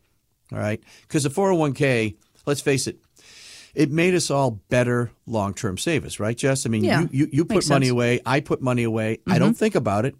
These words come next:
Speaker 1: right? I put it in there, and it's gone. It's that systematic savings, which is fantastic, by the way, right? And you just set it. Hopefully you don't forget it, but, you know, set it, forget it sounds cute. But when you're younger,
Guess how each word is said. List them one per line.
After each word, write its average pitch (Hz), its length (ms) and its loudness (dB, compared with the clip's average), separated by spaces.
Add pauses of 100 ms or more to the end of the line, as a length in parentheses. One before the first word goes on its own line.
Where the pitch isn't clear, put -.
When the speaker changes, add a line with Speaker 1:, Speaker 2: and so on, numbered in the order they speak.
(140)
Speaker 1:
right? 120 280 0
I 117 140 -2
put 143 240 0
it 175 100 0
in 117 140 0
there, 113 320 -4 (160)
and 131 100 -2
it's 135 140 -2
gone. 131 380 0
It's 101 140 -6
that 104 180 -2
systematic 143 800 -2
savings, 98 760 -2 (240)
which 139 180 -4
is 120 140 -4
fantastic, 131 880 -4
by 85 180 -8
the - 100 -12
way, 64 280 -12 (180)
right? 110 320 -4 (480)
And 120 160 -2
you 110 80 -2
just 123 340 -2 (260)
set 131 360 2
it. 131 220 -2 (460)
Hopefully 147 280 0
you 131 60 4
don't 127 220 -2
forget 113 340 0
it, 131 240 -4
but, 117 180 0 (120)
you 131 120 0
know, 104 240 -6
set - 240 -2
it, 127 140 -4
forget 120 280 -2
it 117 120 -4
sounds 107 280 -2
cute. 110 360 0 (240)
But 120 240 0
when 123 160 0
you're 120 100 2
younger, 123 560 0